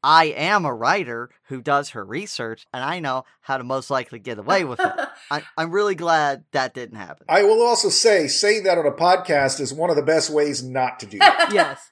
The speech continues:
Speaker 4: I'm not an arson, but I could be. <laughs>
Speaker 2: I don't know. I think they chickened out. I think someone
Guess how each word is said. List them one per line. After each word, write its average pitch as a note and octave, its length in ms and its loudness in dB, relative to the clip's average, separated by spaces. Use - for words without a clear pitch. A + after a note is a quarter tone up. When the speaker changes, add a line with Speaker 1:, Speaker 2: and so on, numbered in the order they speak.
Speaker 4:
I'm B3+ 80 -12
not D4 240 2
an D#3+ 100 -8
arson, G3 480 -6
but C#4+ 180 6
I G#3 140 -2
could A3 360 -10
be. D#3 440 -14
<laughs> - 100 -4
Speaker 2:
I C4 60 4
don't E4+ 760 -10
know. A4 200 0
I F#4+ 160 0
think F#4 200 -12
they F#4 120 -6
chickened F#4 420 -8
out. F4 440 0
I G#3+ 100 0
think D4+ 240 -10
someone D4+ 680 -8